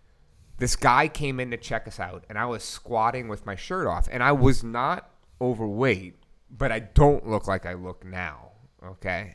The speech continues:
And I had my weight belt on. Well, anyone who ever knows, you put a weight belt on without a shirt, and you squeeze it tight to do a heavy squat,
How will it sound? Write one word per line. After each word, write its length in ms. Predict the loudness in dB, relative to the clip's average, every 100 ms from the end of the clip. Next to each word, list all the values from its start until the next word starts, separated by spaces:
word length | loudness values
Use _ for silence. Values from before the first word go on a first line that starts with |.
| -8
And 360 | -2 0 -2 -4
I 100 | -4
had 180 | -2 -4
my 140 | -6
weight 340 | -8 -10 -10 -12
belt 260 | -16 -16
on. 220 | -20 -20 -20 -20 2
Well, 380 | 8 8 6 0
anyone 360 | 2 2 4 4
who 80 | 4
ever 180 | 4 0
knows, 320 | -4 -4 -6
you 80 | -2
put 180 | 2 2
a 40 |
weight 280 | 4 2 4
belt 240 | 4 4
on 160 | 2 0
without 320 | -2 -4 -4
a 20 |
shirt, 480 | -8 -4 -2 -2 -6
and 120 | -10
you 80 | -8
squeeze 360 | -8 -6 -4 -4
it 120 | -6
tight 260 | -2 -2 -4
to 60 |
do 180 | -10 -8
a 40 | -6
heavy 260 | -6 -8
squat, 560 | -12 -2 4 4 4